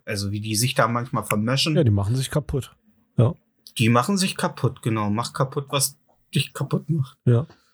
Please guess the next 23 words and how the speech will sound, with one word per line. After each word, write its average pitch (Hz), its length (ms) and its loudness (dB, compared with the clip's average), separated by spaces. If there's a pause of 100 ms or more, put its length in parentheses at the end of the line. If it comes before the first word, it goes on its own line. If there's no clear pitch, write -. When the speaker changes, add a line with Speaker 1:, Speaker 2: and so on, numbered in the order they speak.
(1500)
Speaker 1:
Puh, - 380 -4
und 101 300 -2
da 185 420 0
denk 165 280 -2
ich 143 180 -2
mir 147 160 2
so, 131 320 0
dabei 156 520 -2
zu 147 260 0
sitzen, 123 920 0 (120)
ähm, 107 720 -2 (1900)
und 120 180 4
dabei, 113 320 -2
also 117 160 -2
ich, - 240 -6
ich, - 320 -12 (760)
manchmal 165 580 0
so 147 120 -6
bei 135 180 -2
so 123 100 -6
richtig 139 400 -2
harten 139 300 2
Splatter-Filmen, 165 1120 -2